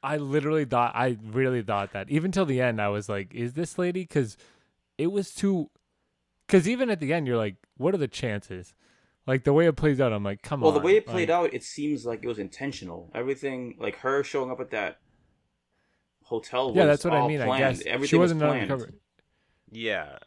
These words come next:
Speaker 1: Oh,
Speaker 3: Like, that,
Speaker 1: well, that
Speaker 3: that
Speaker 1: makes more
Speaker 3: other
Speaker 1: sense then.
Speaker 3: detective kinda set it up. But she seemed like it was, like, a undercover situation to get,
Speaker 1: Mm-hmm.
Speaker 3: like, him to confess that he had done it.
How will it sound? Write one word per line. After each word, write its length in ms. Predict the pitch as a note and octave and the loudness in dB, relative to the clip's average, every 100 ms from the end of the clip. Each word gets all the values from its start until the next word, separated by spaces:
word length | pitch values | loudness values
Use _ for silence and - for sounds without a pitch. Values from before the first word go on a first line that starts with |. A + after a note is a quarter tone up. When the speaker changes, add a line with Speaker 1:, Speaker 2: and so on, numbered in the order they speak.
| - - | -14 2
Speaker 1:
Oh, 160 | C3 A2 | 4 4
Speaker 3:
Like, 180 | G#2+ | 0
that, 80 | - | -2
Speaker 1:
well, 80 | B2+ | -2
that 140 | F3+ F3+ | 0 0
Speaker 3:
that 60 | |
Speaker 1:
makes 100 | A2+ | 0
more 80 | G#2 | 2
Speaker 3:
other 140 | C3 A#2 | 0 0
Speaker 1:
sense 220 | G#2 F#2+ | -4 -6
then. 80 | G2 | -8
Speaker 3:
detective 240 | F2+ F2+ | -10 -12
kinda 280 | - F2+ F2+ | -12 -12 -12
set 220 | - F2+ F2 | -14 -12 -12
it 100 | E2+ | -12
up. 180 | D2 _ | -14 _
But 140 | - G#2 | -10 -8
she 220 | - D3+ | -8 -10
seemed 260 | D3+ C3+ A2+ | -8 -8 -6
like 200 | G2+ F#2+ | -8 -8
it 80 | E2+ | -8
was, 220 | F#2+ F#2 | -10 -8
like, 180 | G2 - | -10 -6
a 260 | F2+ E2+ - | -6 -6 -6
undercover 680 | A2+ G2+ G2 G2 F#2 F2 F2 | -8 -8 -10 -8 -8 -8 -10
situation 760 | - F#2 F#2+ F2 F2 F#2 E2+ | -12 -12 -10 -10 -10 -14 -16
to 100 | E2+ | -18
get, 300 | D#2+ F2+ E2+ _ _ _ - | -12 -10 -10 _ _ _ -8
Speaker 1:
Mm-hmm. 300 | C3+ A#2+ A2+ | -8 -6 -6
Speaker 3:
like, 180 | G2 - | -6 -6
him 220 | G#2+ F#2+ | -12 -12
to 80 | F#2 | -14
confess 440 | F#2+ F2 G#2 F2+ | -14 -12 -12 -10
that 160 | F#2 E2+ | -14 -14
he 120 | G2 | -12
had 220 | E2 D#2+ | -12 -10
done 180 | F#2+ E2+ | -10 -10
it. 160 | - | -16